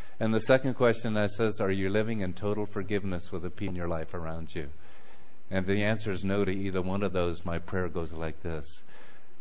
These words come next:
"Father, I ask that you would give them the courage to live out the faith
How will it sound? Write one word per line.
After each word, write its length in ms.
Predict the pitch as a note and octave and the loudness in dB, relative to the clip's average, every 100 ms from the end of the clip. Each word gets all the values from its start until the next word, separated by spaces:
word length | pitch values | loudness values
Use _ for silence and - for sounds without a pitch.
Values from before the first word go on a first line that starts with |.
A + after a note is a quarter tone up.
| - | -2
"Father, 360 | - F#2+ F#2+ | 2 4 6
I 60 | F#2 | 4
ask 260 | F#2+ F#2+ G2 | 4 2 0
that 180 | F2+ | -2
you 80 | F#2 | 0
would 160 | F2+ D#2+ | 0 0
give 180 | F#2+ E2+ | 0 0
them 180 | E2+ | 0
the 60 | E2 | -2
courage 640 | - - G2 E2+ D2+ C#2+ - | -2 -2 0 0 -2 -4 -2
to 80 | F2 | -2
live 220 | E2 E2+ | 0 0
out 200 | E2 - | 0 -2
the 60 | F2 | -2
faith 640 | - G2 F2+ D2+ D2 | -2 -2 0 0 -2